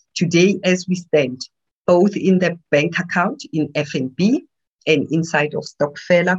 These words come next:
in combination, we have got something like three hundred and eighty thousand. And I know we can, we can do one point five million very easily in this group. So we've got three hundred and eighty thousand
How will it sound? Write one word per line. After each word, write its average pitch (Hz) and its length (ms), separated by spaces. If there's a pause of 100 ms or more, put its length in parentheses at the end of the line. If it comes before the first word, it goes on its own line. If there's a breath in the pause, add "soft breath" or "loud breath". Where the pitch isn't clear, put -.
in 196 160
combination, 156 920
we 147 140
have - 200
got 135 240
something 147 360
like - 140 (120)
three 165 140
hundred 147 340
and 135 220
eighty 143 400
thousand. - 440 (120)
And 151 120
I 151 100
know 156 140
we 160 200
can, 143 320 (360 loud breath)
we 165 120
can 156 260
do 160 360
one 147 220
point 147 220
five 147 320
million 143 400
very 147 380
easily 143 320 (120)
in 147 140
this 135 220
group. 208 300 (560 loud breath)
So 175 200
we've 165 240
got 165 200 (120)
three 220 140
hundred 185 300
and 160 100
eighty 147 300
thousand 143 540